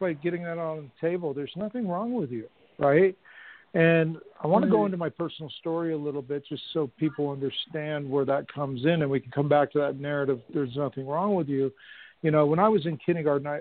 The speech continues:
Speaker 1: I was in a really abusive situation. My teacher, you know, the first day I was gonna go to the special ed class, called me up in front of the room. I had learning disabilities, and she said, "Look, only retarded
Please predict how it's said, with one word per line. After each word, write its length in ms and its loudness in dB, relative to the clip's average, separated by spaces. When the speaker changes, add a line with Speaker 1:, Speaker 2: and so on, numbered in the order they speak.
Speaker 1:
I 40 -4
was 160 -4
in 100 -8
a 40 -8
really 260 2
abusive 460 -2
situation. 680 0
My 180 -4
teacher, 600 4
you 100 -2
know, 100 -6
the 80 -4
first 360 0
day 220 4
I 40 2
was 120 0
gonna 180 -4
go 100 2
to 80 -2
the 160 -6
special 360 -4
ed 140 -2
class, 300 0
called 220 2
me 80 0
up 80 -4
in 80 -16
front 240 2
of 80 -2
the 40 -2
room. 220 -4
I 60 2
had 100 4
learning 320 4
disabilities, 800 2
and 120 -10
she 220 -4
said, 320 4
"Look, 300 2
only 240 -2
retarded 640 0